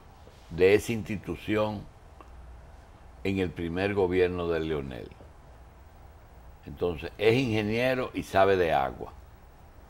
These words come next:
Y di que es P L Dista desde el, desde que tiene uso de razón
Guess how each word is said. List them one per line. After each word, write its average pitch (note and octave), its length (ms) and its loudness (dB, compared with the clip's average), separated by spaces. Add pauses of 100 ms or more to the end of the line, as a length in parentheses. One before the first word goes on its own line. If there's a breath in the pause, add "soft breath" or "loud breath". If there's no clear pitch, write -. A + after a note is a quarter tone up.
(760 soft breath)
Y B2 500 4 (1600 soft breath)
di F#2+ 200 -4
que F2+ 400 4
es - 340 -6 (640)
P G#2 80 6
L G2+ 240 4
Dista G2+ 720 -2 (2000)
desde F2 340 4
el, D#2+ 140 0 (140)
desde D#2 380 -2
que D#2 160 -4
tiene G#2 320 0
uso G#2+ 340 -4
de G2 120 0
razón F2 560 -4